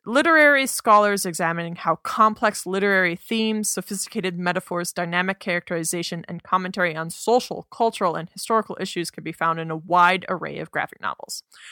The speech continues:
There are pedagogies who suggest graphic narratives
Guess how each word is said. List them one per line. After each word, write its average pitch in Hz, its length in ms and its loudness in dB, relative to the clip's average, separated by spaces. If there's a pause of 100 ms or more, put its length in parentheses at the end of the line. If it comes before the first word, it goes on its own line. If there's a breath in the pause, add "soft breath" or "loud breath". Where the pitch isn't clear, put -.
(260 loud breath)
There 190 180 6
are 175 40 4
pedagogies 226 1080 0
who 214 140 2
suggest 190 720 0
graphic 190 340 2
narratives 175 580 0